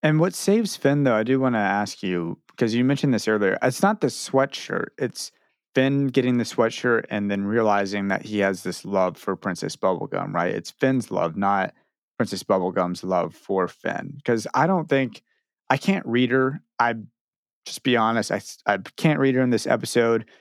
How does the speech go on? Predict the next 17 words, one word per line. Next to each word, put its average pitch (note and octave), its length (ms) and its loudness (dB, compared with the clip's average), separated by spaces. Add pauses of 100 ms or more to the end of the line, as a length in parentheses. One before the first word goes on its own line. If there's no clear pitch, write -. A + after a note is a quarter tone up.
(160)
She - 140 -4
says A2+ 260 2
that G#2+ 160 0
she A2 120 -6
cares A#2+ 360 0
about G2+ 320 2
Finn, G2 260 -2
and F#2+ 140 -2
then G2 100 -2
she - 160 -6
has G#2 160 2
this F#2+ 180 -8
really A2+ 200 2
awkward, G2+ 680 0 (440)
like, F#2+ 180 0 (300)
fully D#3+ 300 4
back B2+ 380 0